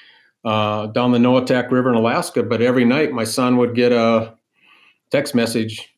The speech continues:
"We're okay," and a little pinpoint on a map. Uh, I never did anything, you know,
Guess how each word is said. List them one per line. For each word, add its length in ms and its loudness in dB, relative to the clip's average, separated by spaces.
"We're 300 -2
okay," 340 -2
and 460 -4
a 60 -8
little 180 0
pinpoint 480 0
on 140 -2
a 60 -2
map. 420 -6
Uh, 260 -2
I 100 0
never 220 0
did 200 0
anything, 540 -2
you 80 -4
know, 240 -4